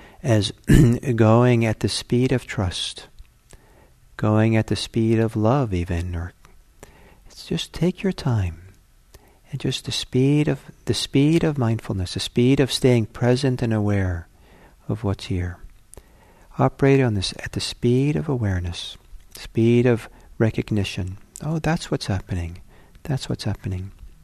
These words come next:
So desire is an important part of human life.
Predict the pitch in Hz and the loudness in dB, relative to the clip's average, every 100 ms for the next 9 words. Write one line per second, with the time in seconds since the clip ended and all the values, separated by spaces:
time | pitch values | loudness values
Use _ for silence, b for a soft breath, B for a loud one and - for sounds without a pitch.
0 | - _ _ _ - - - - - B | -20 _ _ _ -20 -20 -20 -20 -20 B
1 | B B B B B B B - - 135 | B B B B B B B -4 6 10
2 | 135 131 135 135 113 117 120 139 143 135 | 12 10 8 6 8 6 6 4 2 2
3 | 127 117 127 123 123 - 113 110 - 107 | -2 0 0 0 -2 -2 0 -2 -2 -2
4 | 104 101 113 160 175 - | -2 0 0 -2 -6 -14